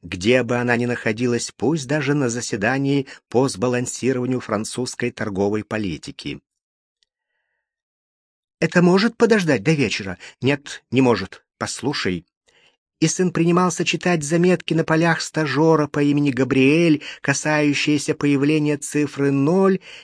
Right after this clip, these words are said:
или повседневной жизни театральной труппы во времена Мольера. Повесив трубку, госпожа В еще некоторое время не могла переключиться на обсуждение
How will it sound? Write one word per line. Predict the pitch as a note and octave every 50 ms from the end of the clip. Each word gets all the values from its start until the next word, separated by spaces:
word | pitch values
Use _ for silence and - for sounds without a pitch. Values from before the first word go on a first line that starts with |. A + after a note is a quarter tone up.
| - -
или | C3+ B2+
повседневной | B2+ - B2+ - - - B2+ A#2+ B2+ C#3+ C#3+ C#3+ C#3 C#3 C#3 C3+
жизни | B2 A#2+ D3 D3 B2+ B2 C#3 C#3
театральной | C3 - C#3 C#3 C3+ - C3+ C#3 C#3 C3+ C3 B2
труппы | - - - B2 D#3 F#3+ G#3 G3 - - F#3+ F#3
во | D#3 C#3
времена | A#2+ B2 B2 A#2 A2+ A2+ B2 C3 C3+
Мольера. | B2+ B2+ B2+ B2+ A2+ F#2+ F2+ F2 E2 D2+ C#2+ C#2+ - - C2 B1+ _ _ _ _ _ _ _ _ _ _ _ _ _ _ _ _ _ _ _ _ _ _ _ -
Повесив | - G3 A3+ A#3+ G3+ - - F#3 -
трубку, | - F3 F3+ E3+ - - - E3 E3 E3 - _ _ _ _ _ _ _
госпожа | - G#2 A2 - - A#2+ G#2 A#2 A#2 A2
В | G2+ A2
еще | A#2+ A#2+ A2+ A2 A2 A2+ - - - - A2 G#2
некоторое | G2+ G#2 G#2 G2 F#2+ - - - G2+ G2+ G2 G2
время | F#2+ G#2 B2 C3+ C3+ C3
не | B2+ C3 B2+
могла | A#2+ A#2+ G2+ G2+ G#2+ A#2+ A#2
переключиться | - - A2+ A#2 A2+ - G#2 A2 - - - A#2 A2+ - - A2
на | G#2+ G#2+
обсуждение | - - - A2+ G#2+ G2 F#2+ A2+ A#2+ A#2+ A2+ A2 A2